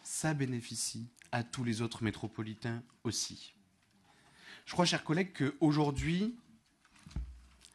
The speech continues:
nous avons deux solutions.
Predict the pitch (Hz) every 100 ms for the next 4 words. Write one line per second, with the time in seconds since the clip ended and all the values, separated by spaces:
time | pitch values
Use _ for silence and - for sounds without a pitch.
0 | _ 147 151 156 147 160 202 220 220 -
1 | - _ _ - - - - - 131 208
2 | 214 196 160 - - 107